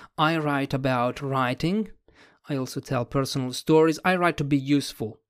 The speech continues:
okay? And, um, it's great for practice. It's a really,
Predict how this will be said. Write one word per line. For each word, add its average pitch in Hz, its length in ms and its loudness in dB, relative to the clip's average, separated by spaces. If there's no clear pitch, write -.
okay? 123 260 -4
And, 151 340 0
um, 143 300 2
it's 175 220 -2
great 147 640 2
for 127 560 0
practice. - 720 -6
It's - 320 -8
a 131 140 -4
really, 135 540 0